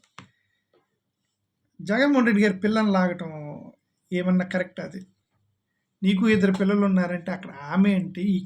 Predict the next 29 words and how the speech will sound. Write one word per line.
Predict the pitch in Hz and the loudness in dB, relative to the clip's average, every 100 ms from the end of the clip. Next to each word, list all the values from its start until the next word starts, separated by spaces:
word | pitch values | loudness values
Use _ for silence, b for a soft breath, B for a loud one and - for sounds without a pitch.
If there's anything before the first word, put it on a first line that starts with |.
| 151 - | -10 -16
పిల్లలు | 160 180 185 | -6 2 2
ఏది? | 185 180 170 | 2 -4 -8
ఈ | 160 - | -8 -8
పిల్లల | 180 190 | -2 2
వయసు | 170 185 190 190 | 2 2 2 0
ఎంత? | 151 156 180 170 | -4 -12 -14 -10
జగన్ | 170 196 | -2 0
గారి | 190 185 | 0 0
పిల్లల | 165 165 | -8 -8
వయసు | 165 170 190 | -10 -6 -6
ఎంత? | - - 143 _ _ _ _ _ _ _ _ _ _ _ - | -8 -12 -18 _ _ _ _ _ _ _ _ _ _ _ -10
వాళ్ళు | 170 190 190 | -2 0 2
చిన్నపిల్లలు. | 190 202 185 147 143 214 - _ _ _ _ _ _ _ _ _ _ _ - | 4 4 4 2 -6 -14 -20 _ _ _ _ _ _ _ _ _ _ _ -14
వాళ్ళు | 151 208 220 180 | -4 2 4 2
మోడల్స్ | 165 196 226 190 185 160 | 2 4 4 2 -2 -6
వాళ్ళు. | 151 147 156 165 | -10 -14 -16 -10
సినిమాలు, | - 185 214 208 190 | 0 2 4 2 0
సినిమాల్లో | 196 190 214 208 | 2 4 4 2
తిరిగే | 196 196 175 170 165 | 2 -2 -4 -8 -8
మోడల్స్. | 156 160 165 147 - 151 208 _ _ _ _ _ _ _ - | -10 -10 -10 -12 -14 -20 -20 _ _ _ _ _ _ _ -6
ఇప్పుడు | 185 | -4
జగన్ | 180 190 220 | 4 6 6
గారికి | 220 208 | 2 2
ఇద్దరు | 190 185 185 | 0 -2 -4
పిల్లలు | 196 208 208 | -2 0 2
ఉన్నారని | 202 196 220 220 | 2 2 2 0
ఇప్పుడు | 185 170 | -2 -6
ఆమెను | 170 165 | -6 -6
సపోర్ట్ | 180 214 | -2 2